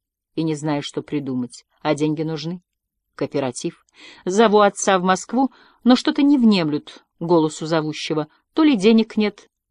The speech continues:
то ли Ольгушу и хозяйство не знают, на кого пристроить, да и роль задумывается симпатично. Костя, Наш Мышкин, русский тип. Скрипка, заря, тростник. Ещё не знаю, какой он, но люблю нежно.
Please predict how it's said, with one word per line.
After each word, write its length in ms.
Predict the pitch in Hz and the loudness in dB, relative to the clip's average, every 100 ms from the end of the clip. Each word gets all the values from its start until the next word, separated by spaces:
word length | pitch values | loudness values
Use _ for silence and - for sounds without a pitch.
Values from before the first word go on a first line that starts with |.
| _ | _
то 100 | 196 | 4
ли 140 | 202 - | 4 4
Ольгушу 580 | 190 185 180 277 - 202 | 2 2 2 -2 0 0
и 40 | |
хозяйство 680 | - 170 160 202 - 196 208 | 0 0 0 -2 -4 -8 -6
не 160 | 190 196 | -4 -4
знают, 300 | 185 185 180 | -2 -4 -4
на 80 | 185 | -6
кого 240 | 185 180 | -4 -4
пристроить, 640 | - 185 - 175 170 - _ _ _ - | -4 -6 -4 -4 -4 -6 _ _ _ -2
да 160 | 196 | 0
и 320 | - 214 208 - | 0 0 -2 -2
роль 420 | 185 202 233 240 - _ _ - | 2 4 4 2 -6 _ _ -8
задумывается 760 | 180 220 214 214 208 214 - | 0 2 4 2 2 -2 -4
симпатично. 760 | - 214 208 202 202 - - 196 _ _ _ _ _ _ _ - | -6 -4 -4 -4 -6 -10 -10 -12 _ _ _ _ _ _ _ -2
Костя, 480 | 339 - - 135 _ _ _ _ _ - | -2 -2 -6 -6 _ _ _ _ _ 2
Наш 280 | 254 247 - | 2 2 2
Мышкин, 560 | 240 185 - 254 226 - _ - | 2 2 -6 -12 -12 -14 _ -4
русский 340 | 285 - 185 | -4 -4 -6
тип. 340 | - 143 - - _ _ | -6 -8 -10 -16 _ _
Скрипка, 680 | - - 226 254 - 214 - _ _ | -12 -2 0 -2 -6 -14 -14 _ _
заря, 420 | 147 147 143 147 208 | -6 -2 -2 -4 -8
тростник. 640 | - 147 - 160 196 _ _ _ _ _ _ _ | -8 -8 -8 -8 -8 _ _ _ _ _ _ _
Ещё 220 | - - | -8 -4
не 100 | 170 | -2
знаю, 260 | 160 165 156 | -2 -2 -2
какой 420 | 165 151 196 190 - | -4 -4 0 2 0
он, 260 | 143 135 - _ _ - | -4 -6 -10 _ _ -6
но 100 | 196 | -2
люблю 260 | 190 185 185 | 0 2 0
нежно. 500 | 175 147 131 139 | 0 -4 -6 -12